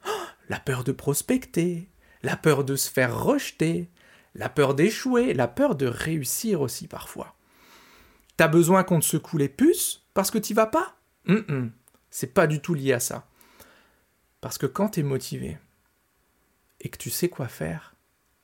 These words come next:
T'y vas, on est d'accord ? T'y vas. Donc c'est pas ça le problème. Mais voilà.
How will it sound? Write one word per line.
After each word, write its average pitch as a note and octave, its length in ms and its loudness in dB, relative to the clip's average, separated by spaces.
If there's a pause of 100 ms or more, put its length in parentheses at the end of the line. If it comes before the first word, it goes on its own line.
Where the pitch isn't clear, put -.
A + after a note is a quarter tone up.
(200)
T'y G#2+ 140 -8
vas, C#3 340 -4 (220)
on A2 100 -6
est G#2+ 60 -6
d'accord ? D#3 560 -4 (480)
T'y - 180 -12
vas. C3+ 400 -6 (380)
Donc B2 140 -8
c'est C3 100 -4
pas A#2+ 160 -4
ça - 180 -6
le F3+ 80 -6
problème. A#2 320 -6
Mais C#3 120 0
voilà. E3 380 0